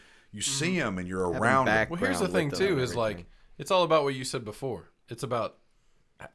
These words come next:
Speaker 3: you know, are you gonna pass someone by, or you're gonna, are you gonna say something? So, like, it's looking for opportunities, like, being aware, and, and if someone gives you an in, taking it and put, and inputting yourself into that conversation to try and make a connection.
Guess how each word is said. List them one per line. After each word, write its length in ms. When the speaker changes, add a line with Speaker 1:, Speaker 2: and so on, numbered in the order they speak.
Speaker 3:
you 120
know, 120
are 100
you 120
gonna 200
pass 280
someone 280
by, 280
or 80
you're 120
gonna, 260
are 80
you 100
gonna 140
say 180
something? 400
So, 160
like, 260
it's 180
looking 320
for 220
opportunities, 920
like, 240
being 280
aware, 640
and, 300
and 200
if 100
someone 360
gives 280
you 80
an 60
in, 340
taking 460
it 240
and 120
put, 200
and 300
inputting 340
yourself 400
into 180
that 300
conversation 640
to 240
try 300
and 100
make 180
a 40
connection. 540